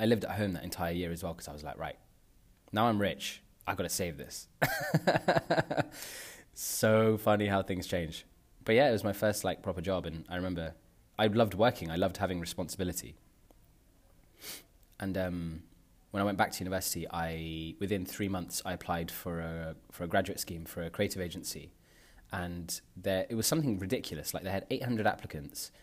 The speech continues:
and then o-, they only gave spot to, like, ten people. And I was one of them. Can you believe it? This guy who literally thought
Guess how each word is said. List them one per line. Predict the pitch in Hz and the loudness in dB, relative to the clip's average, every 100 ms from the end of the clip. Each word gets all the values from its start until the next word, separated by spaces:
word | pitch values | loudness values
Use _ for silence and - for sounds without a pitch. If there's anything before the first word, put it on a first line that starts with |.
| - - | -20 -10
and | 95 | -4
then | 90 | -2
o-, | 87 90 | -2 -2
they | 98 | 0
only | 101 104 | 0 2
gave | 101 | -2
spot | - - 95 - | 0 0 -2 -4
to, | 78 | -8
like, | 73 - - | -10 -14 -8
ten | - 92 | -4 -2
people. | 92 120 139 - - - - _ _ - | -2 -4 -6 -12 -20 -20 -20 _ _ -16
And | - | -6
I | |
was | 170 135 | -4 -2
one | 185 | 2
of | 196 | 2
them. | 131 82 - - - - - | 2 -2 -10 -20 -20 -20 -10
Can | - | 0
you | 254 | 4
believe | 254 285 262 | 6 6 6
it? | 208 - - - - - - - _ _ - | 4 0 -20 -20 -20 -20 -20 -20 _ _ -6
This | 165 170 | -4 2
guy | 180 170 170 | 6 8 8
who | 139 135 | 6 4
literally | 151 147 143 139 127 | 2 2 4 6 4
thought | - 135 113 | 2 2 0